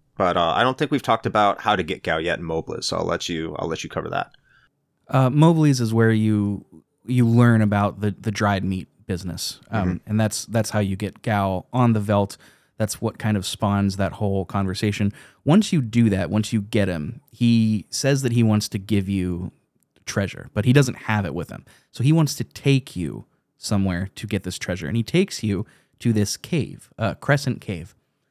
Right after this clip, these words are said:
Speaker 2: Uh, we have heard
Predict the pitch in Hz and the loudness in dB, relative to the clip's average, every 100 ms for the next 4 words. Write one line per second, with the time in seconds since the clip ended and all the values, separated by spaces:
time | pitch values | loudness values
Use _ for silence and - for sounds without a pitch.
0 | _ _ _ _ _ _ _ _ _ _ | _ _ _ _ _ _ _ _ _ _
1 | _ 123 117 113 147 226 208 143 - - | _ 2 4 4 2 4 2 0 -6 0
2 | 262 196 123 113 127 | 2 4 4 2 -2